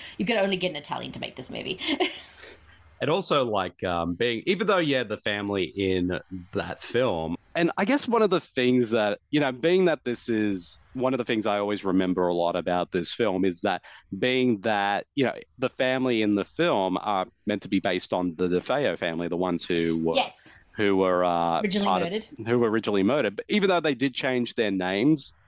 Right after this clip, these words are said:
Speaker 2: in this film. But at the same time, though, given everything that happens in this movie, from what I remember, you can't help but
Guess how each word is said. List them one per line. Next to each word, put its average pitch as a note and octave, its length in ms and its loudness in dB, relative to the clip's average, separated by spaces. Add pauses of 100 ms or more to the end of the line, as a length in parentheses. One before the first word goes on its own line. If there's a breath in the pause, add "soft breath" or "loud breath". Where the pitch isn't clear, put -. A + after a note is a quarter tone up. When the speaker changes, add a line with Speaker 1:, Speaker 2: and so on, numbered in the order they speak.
Speaker 2:
in G2+ 220 6
this F#2+ 240 2
film. F3+ 300 2 (320 loud breath)
But E3 100 -2
at - 60 0
the F4 100 -2
same A4+ 280 2
time, E3+ 320 2
though, A2 180 0
given F3 260 0
everything E3 380 0
that G2 140 -4
happens G2 420 -4
in F#2+ 140 2
this F2 180 -2
movie, F#2+ 280 4
from F2+ 180 -2
what F#2 100 0
I F2 100 2
remember, G2 600 2 (320 loud breath)
you D3+ 100 2
can't C#4+ 200 4
help A#3+ 140 2
but F3+ 120 0